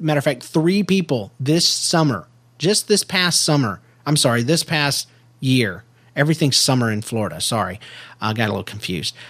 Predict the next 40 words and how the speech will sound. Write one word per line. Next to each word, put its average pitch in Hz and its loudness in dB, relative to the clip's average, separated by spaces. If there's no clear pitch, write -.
Um, 107 2
but 135 -4
just 165 0
this 180 0
past 143 0
spring, 113 0
three 190 2
people 143 -2
that 120 2
have 113 2
worked 131 2
under 123 6
me 110 2
have 110 -2
become, 120 2
uh, 104 -2
gone 127 2
into 110 0
full-time 107 -4
ministry 92 -8
because 104 -2
of 87 -6
that. 80 -6
Three 170 4
folks. 196 0
And 135 0
so 160 0
that 151 -2
brings 165 0
a 135 2
total 160 0
of, 131 2
like, 120 2
seven 143 0
or 131 4
eight. 117 -2
Am 147 2
I 143 4
bragging? 156 2
No. 185 2